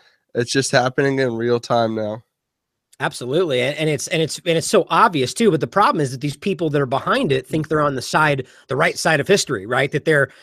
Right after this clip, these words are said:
Speaker 2: standing against some kind of, you know, like, we're some devious, sinister people out there trying to manipulate you with fake information. And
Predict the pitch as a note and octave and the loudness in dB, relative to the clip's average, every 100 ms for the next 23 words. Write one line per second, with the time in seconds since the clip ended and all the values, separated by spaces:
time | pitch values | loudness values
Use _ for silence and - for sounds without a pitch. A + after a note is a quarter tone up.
0 | - - - G3+ G#3 F3+ E3 D3+ E3+ - | -20 -12 0 4 4 4 0 2 0 0
1 | - E3+ F3+ E3+ C3+ - _ F3+ F3+ F3 | -2 -2 -2 -4 -6 -20 _ 0 2 2
2 | F#3 - F3 D3 _ _ A#2+ F3 G#3 G3 | 2 2 0 -2 _ _ -6 -2 2 4
3 | F3 - - G3 F#3 F3 - G3+ F#3 E3+ | 4 2 0 0 0 -2 -4 -2 2 2
4 | D#3+ E3 E3 F3 D#3 D#3 E3+ F#3+ F3 D#3 | 2 -2 -2 -2 0 0 0 2 0 0
5 | D3+ D3+ - - F#3 F3 E3+ D#3+ D#3+ E3+ | -2 -4 -4 0 2 2 0 0 0 0
6 | D#3 D3 C#3+ | -2 -2 -4